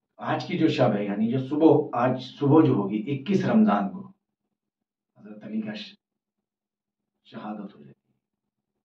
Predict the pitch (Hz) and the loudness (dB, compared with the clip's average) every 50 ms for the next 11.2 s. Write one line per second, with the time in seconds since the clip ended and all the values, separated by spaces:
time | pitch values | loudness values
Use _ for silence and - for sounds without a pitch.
0 | _ _ _ _ _ _ _ _ _ _ _ _ _ _ _ _ _ _ _ _ | _ _ _ _ _ _ _ _ _ _ _ _ _ _ _ _ _ _ _ _
1 | _ _ 127 113 - - - 147 147 147 151 151 156 165 - - 139 131 143 139 | _ _ -14 -12 -8 -6 -6 -4 -2 -2 0 2 2 2 0 0 -2 -2 -2 -2
2 | - - - 147 151 151 - - _ _ _ - 120 104 110 113 123 131 131 - | 0 0 0 0 0 -2 -4 -8 _ _ _ -12 -10 -6 -4 -2 0 0 -2 -4
3 | - - _ _ _ _ _ _ _ _ _ _ _ _ _ _ _ _ _ _ | -8 -14 _ _ _ _ _ _ _ _ _ _ _ _ _ _ _ _ _ _
4 | _ _ _ _ _ _ _ _ _ - 131 127 113 - - - - - - - | _ _ _ _ _ _ _ _ _ -14 -12 -10 -8 -6 -4 -4 -4 -4 -6 -8
5 | - _ _ _ _ _ _ _ _ _ _ _ _ _ _ _ _ _ _ _ | -14 _ _ _ _ _ _ _ _ _ _ _ _ _ _ _ _ _ _ _
6 | _ _ _ _ _ _ _ _ - 110 156 - - 113 - - 220 - 220 220 | _ _ _ _ _ _ _ _ -20 -18 -16 -12 -10 -10 -8 -8 -8 -8 -6 -6
7 | - - - - 214 214 214 - 214 - - 196 196 202 - 220 202 190 - - | -6 -6 -8 -8 -6 -4 -4 -4 -6 -6 -8 -8 -8 -8 -6 -8 -8 -8 -8 -8
8 | 185 190 196 202 220 220 - - - 196 220 196 - 208 - - - - - - | -8 -6 -6 -4 -4 -4 -4 -4 -4 -4 -4 -4 -4 -6 -6 -6 -10 -14 -16 -20
9 | _ - - - - - - _ _ _ _ _ _ _ - - - 110 113 117 | _ -20 -20 -18 -18 -20 -20 _ _ _ _ _ _ _ -20 -14 -10 -8 -8 -6
10 | 120 156 160 170 165 - 220 208 - - - 131 131 - - 143 143 147 147 - | -4 -4 -4 -2 -2 -2 -2 -2 -4 -4 -6 -6 -8 -6 -6 -2 0 0 0 0
11 | - - 135 | 0 -2 -4